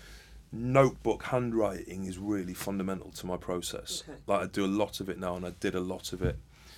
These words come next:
Speaker 1: uh, for Herons,
Speaker 2: Mm.
Speaker 1: and kept, kept. I remember with that play, I remember a kind of A four hardback notebook, uh, and then it would be typing up the notes that were relevant, and then coming up with the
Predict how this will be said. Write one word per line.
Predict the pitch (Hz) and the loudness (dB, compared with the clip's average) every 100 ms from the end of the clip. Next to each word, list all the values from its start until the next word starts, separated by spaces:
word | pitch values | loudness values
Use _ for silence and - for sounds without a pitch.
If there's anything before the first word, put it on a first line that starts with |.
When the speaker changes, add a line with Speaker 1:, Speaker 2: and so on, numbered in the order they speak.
| - - | -20 -10
Speaker 1:
uh, | - 90 90 | -2 0 0
for | - | -2
Herons, | 87 98 87 80 82 185 | 2 2 2 0 -4 -4
Speaker 2:
Mm. | 170 | -4
Speaker 1:
and | - | -6
kept, | - 120 - - | 0 0 0 -6
kept. | - 120 - - | 0 0 -2 -6
I | |
remember | 104 117 110 107 87 - | -2 0 2 2 2 -4
with | 104 | 2
that | 120 - | 2 2
play, | - 107 98 - | -2 0 0 -2
I | |
remember | 104 104 98 | -4 -2 -4
a | |
kind | 98 110 | -6 -8
of | 98 | -4
A | 107 104 | -2 -2
four | - 98 95 | -2 -6 -4
hardback | 101 98 - - | -2 -2 -2 -6
notebook, | 101 98 - 90 - - - - - - - | -4 -6 -6 -10 -10 -20 -18 -16 -16 -16 -4
uh, | 95 98 98 - | 2 4 4 4
and | 107 107 104 | 2 2 0
then | 107 110 107 104 | 6 6 6 0
it | 107 | 0
would | 98 | 0
be | 95 | 0
typing | 95 - 120 117 117 | -2 4 4 4 2
up | 120 - | 0 -2
the | 107 | -2
notes | 107 101 - | 0 0 -4
that | - | -6
were | 98 | -2
relevant, | 104 101 95 92 92 | 2 2 0 -6 -6
and | 101 101 | -4 -4
then | 98 98 | -4 -10
coming | - 120 120 | -8 -2 0
up | 104 | 0
with | 95 | -4
the | 92 | -6